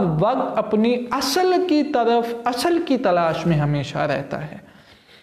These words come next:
अब जब वो अपनी असल की तलाश में रहता है, जब ये जुदाई उस शख्स को, उस दरवेश को आ गई,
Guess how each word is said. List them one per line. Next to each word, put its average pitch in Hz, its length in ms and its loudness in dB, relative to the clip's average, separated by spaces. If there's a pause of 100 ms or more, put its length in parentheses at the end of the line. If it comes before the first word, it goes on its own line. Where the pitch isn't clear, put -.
(1120)
अब 214 100 -2
जब 233 240 2
वो 277 60 4
अपनी 247 600 0
असल 277 320 0
की 311 120 2
तलाश 196 480 0
में 185 140 4
रहता 165 280 2
है, 185 160 2
जब 180 180 0
ये 180 140 4
जुदाई 180 440 0
उस 320 280 0
शख्स - 260 -4
को, 170 140 -4
उस 160 160 -2
दरवेश 160 440 2
को 160 160 0
आ 139 180 2
गई, 151 220 2